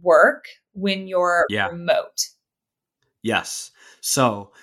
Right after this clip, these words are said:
Speaker 2: love that question. And that's also what I love about owning my own thing, is that, like,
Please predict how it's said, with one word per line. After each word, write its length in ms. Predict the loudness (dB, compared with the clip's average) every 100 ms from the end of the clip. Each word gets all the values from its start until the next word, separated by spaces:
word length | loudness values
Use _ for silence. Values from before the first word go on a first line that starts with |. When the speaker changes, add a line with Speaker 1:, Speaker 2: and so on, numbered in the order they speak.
| -20 _ _ -8
Speaker 2:
love 300 | 2 4 6
that 180 | 2 2
question. 380 | -4 -4 -4 -6
And 100 | -4
that's 160 | -2
also 240 | -4 -4 -4
what 140 | -4
I 60 | -4
love 240 | -6 -6
about 260 | -4 -4 -6
owning 240 | -8 -6
my 160 | -4 -4
own 220 | -4 -8
thing, 380 | -6 -4 -2 -4
is 220 | -6 -4
that, 220 | -2 -4
like, 400 | -6 -8 -10 -20